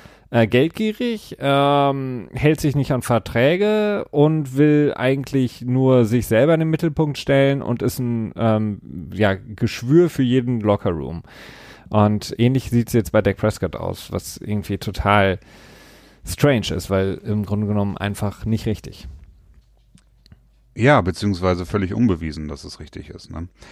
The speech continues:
Speaker 2: Das ist, ähm, ja, es ist wirklich extrem frustrierend, denn, ähm, ich frag mich halt auch immer, was das soll. Ich frag mich in erster Linie immer,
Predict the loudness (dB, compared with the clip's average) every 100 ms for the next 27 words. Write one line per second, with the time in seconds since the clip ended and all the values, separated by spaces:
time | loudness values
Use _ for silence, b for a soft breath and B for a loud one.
0 | B B -2 0 0 -2 0 2 2 4
1 | 4 4 2 -4 -6 -6 -6 -6 -10 -4
2 | 2 4 4 0 -4 -4 -4 0 4 6
3 | 4 0 0 0 0 0 0 0 -2 -4
4 | -8 -14 -18 -20 -20 -14 -10 -10 -6 -4
5 | -2 0 0 -2 -2 0 0 0 -2 -4
6 | -6 -4 -2 0 -2 -6 -14 -14 -10 -8
7 | -8 -10 -2 -2 0 0 2 2 2 2
8 | 0 2 4 4 4 0 -6 B B B
9 | B B B B B _ -12 -6 2 4
10 | 6 4 2